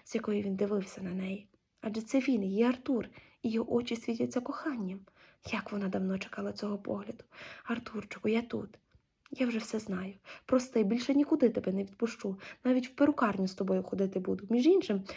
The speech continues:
там тим двом теж допомога лікарів знадобилася. Ти де так битися навчилася?» «Я ж всю школу на боротьбу ходила, як і ти. Тільки я в іншій групі була, але якщо тобі подобається, як я б'юся, я можу ще кого-небудь відлупцювати». «Ні вже, амазонка моя,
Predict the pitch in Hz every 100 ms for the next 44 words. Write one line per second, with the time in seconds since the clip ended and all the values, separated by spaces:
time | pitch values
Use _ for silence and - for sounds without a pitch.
0 | - - 269 262 254 - _ _ _ _
1 | _ _ - - 262 247 247 294 - 240
2 | 170 185 190 185 180 185 190 190 190 180
3 | 180 185 185 180 196 196 _ 196 190 262
4 | 277 427 226 190 190 190 - 208 202 -
5 | _ _ _ _ 233 233 233 - - 269
6 | - 233 202 208 233 247 233 196 190 180
7 | - - - - - 294 269 254 196 190
8 | - - 277 - 277 294 - 285 247 190
9 | 175 170 180 190 220 226 - 254 254 247
10 | 247 269 262 247 247 240 247 226 339 339
11 | 240 - - 277 262 269 269 - 247 -
12 | 185 185 185 196 196 190 190 - 196 185
13 | 190 - _ - 269 240 247 233 196 185
14 | 180 185 180 180 180 180